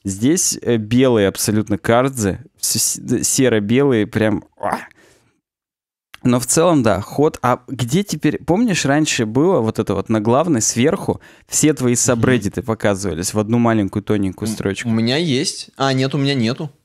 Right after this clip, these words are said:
Speaker 1: В смысле, что оно
Speaker 2: Ну,
Speaker 1: было? А как
Speaker 2: ну,
Speaker 1: теперь это
Speaker 2: теперь
Speaker 1: сделать?
Speaker 2: слева, теперь
Speaker 1: А, теперь
Speaker 2: слева,
Speaker 1: слева
Speaker 2: чё у меня
Speaker 1: гамбургер.
Speaker 2: subscriptions?
Speaker 1: Причём, обрати
Speaker 2: Да.
Speaker 1: внимание, там гамбургер, именно скивоморфный гамбургер.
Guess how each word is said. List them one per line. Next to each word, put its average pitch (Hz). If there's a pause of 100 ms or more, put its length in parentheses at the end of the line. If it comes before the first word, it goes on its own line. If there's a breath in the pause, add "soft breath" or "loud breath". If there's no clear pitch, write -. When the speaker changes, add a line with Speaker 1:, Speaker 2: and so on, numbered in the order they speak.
(240)
Speaker 1:
В -
смысле, 139
что 127
оно 127
Speaker 2:
Ну, 127
Speaker 1:
было? 113
А -
как 127
Speaker 2:
ну, -
Speaker 1:
теперь 147
это 185
Speaker 2:
теперь 175
Speaker 1:
сделать? 110
Speaker 2:
слева, 147
теперь 131
Speaker 1:
А, 120
теперь 104
Speaker 2:
слева, 131
Speaker 1:
слева 156
Speaker 2:
чё 151
у -
меня 92
Speaker 1:
гамбургер. 127
Speaker 2:
subscriptions? -
Speaker 1:
Причём, 139
обрати 131
Speaker 2:
Да. 151
Speaker 1:
внимание, 139
там 110
гамбургер, 127
именно 120 (140)
скивоморфный 117
гамбургер. 101